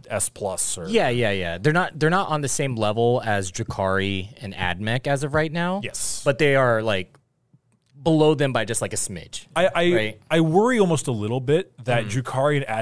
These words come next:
Speaker 1: Admech are what's keeping Sisters from becoming Drukhari and Admech.
Speaker 2: Oh, yeah. Yeah, definitely.
Speaker 1: So,
Speaker 2: <laughs>
Speaker 1: uh, if, if Drukhari and Admech get some nerfs, I actually think Sisters might become
Speaker 2: Yeah.
Speaker 1: the new Drukhari.
Speaker 2: Yeah.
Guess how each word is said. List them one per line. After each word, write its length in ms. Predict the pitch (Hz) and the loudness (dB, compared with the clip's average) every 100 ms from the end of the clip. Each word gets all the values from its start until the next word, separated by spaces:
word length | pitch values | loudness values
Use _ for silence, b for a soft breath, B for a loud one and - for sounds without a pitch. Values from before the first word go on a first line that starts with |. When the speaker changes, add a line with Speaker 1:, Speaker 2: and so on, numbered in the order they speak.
| 117 | -4
Speaker 1:
Admech 180 | 127 127 | -6 -4
are 120 | 123 107 | -4 -4
what's 240 | 107 - - | -6 -10 -10
keeping 540 | - - 123 139 147 | -10 -8 -4 -4 -4
Sisters 440 | - 143 - 147 | -4 -4 -4 -6
from 200 | 131 120 | -4 -8
becoming 480 | 104 - - 113 113 | -8 -8 -8 -6 -8
Drukhari 500 | 107 107 - 107 104 | -10 -12 -4 -4 -2
and 80 | 92 | -4
Admech. 520 | 95 92 82 80 - - | -4 -4 -8 -14 -12 0
Speaker 2:
Oh, 120 | 226 | 2
yeah. 160 | 214 - 160 | 2 0 0
Yeah, 140 | 143 | 0
definitely. 400 | 107 135 95 90 | 0 -4 -6 -8
Speaker 1:
So, 460 | - - 151 143 127 | -4 2 4 6 4
Speaker 2:
<laughs> 0 | |
Speaker 1:
uh, 240 | - 147 | 2 0
if, 140 | 165 151 170 | 0 -2 -2
if 140 | 170 | -2
Drukhari 360 | 175 - 214 196 | -2 2 4 4
and 200 | 170 156 | 4 4
Admech 160 | 139 | 0
get 100 | 147 | 0
some 220 | - 113 101 | -2 -2 0
nerfs, 400 | 123 175 - - | 0 0 -2 -2
I 100 | 123 | 0
actually 300 | 120 131 - | 2 0 -2
think 180 | 120 117 | -6 -8
Sisters 420 | - 120 - 101 | -6 -6 -6 -6
might 240 | 104 98 95 _ _ - | -2 -4 -4 _ _ -10
become 340 | 120 - 147 | -6 0 0
Speaker 2:
Yeah. 60 | 127 | 0
Speaker 1:
the 100 | 120 | -2
new 160 | 113 | -2
Drukhari. 520 | 98 104 92 110 92 | -4 -6 -2 0 0
Speaker 2:
Yeah. 60 | 80 | -4